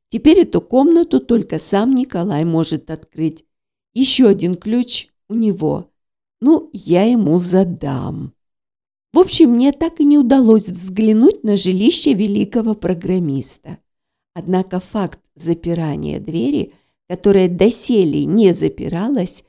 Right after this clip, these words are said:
вкупе с нервным поведением жильца, мне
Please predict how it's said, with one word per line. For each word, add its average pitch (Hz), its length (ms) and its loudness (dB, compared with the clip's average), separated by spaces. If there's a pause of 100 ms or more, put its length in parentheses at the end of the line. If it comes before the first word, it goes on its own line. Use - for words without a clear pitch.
(260)
вкупе 262 600 0
с - 220 -6
нервным 214 640 0
поведением 165 720 -2
жильца, 175 640 -6 (340)
мне 202 380 0